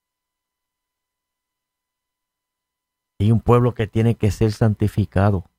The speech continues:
que tiene que ser sanado, que tiene que ser curado.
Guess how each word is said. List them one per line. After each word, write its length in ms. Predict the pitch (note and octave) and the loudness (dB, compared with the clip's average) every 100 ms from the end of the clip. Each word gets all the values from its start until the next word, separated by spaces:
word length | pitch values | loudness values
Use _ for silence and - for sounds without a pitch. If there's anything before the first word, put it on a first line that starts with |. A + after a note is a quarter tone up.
| - | -10
que 80 | - | -6
tiene 240 | - A2 | 0 0
que 120 | - G#2 | 0 0
ser 220 | G#2+ G#2 | 0 -2
sanado, 560 | - G2 G2+ G#2 - | 0 0 2 0 -2
que 120 | - - | -8 -4
tiene 200 | G#2+ G#2+ | -4 -2
que 140 | G#2+ | -4
ser 240 | - G#2+ | 0 -2
curado. 600 | - - F#2+ G2+ G#2 F#2 | -2 -2 2 4 4 0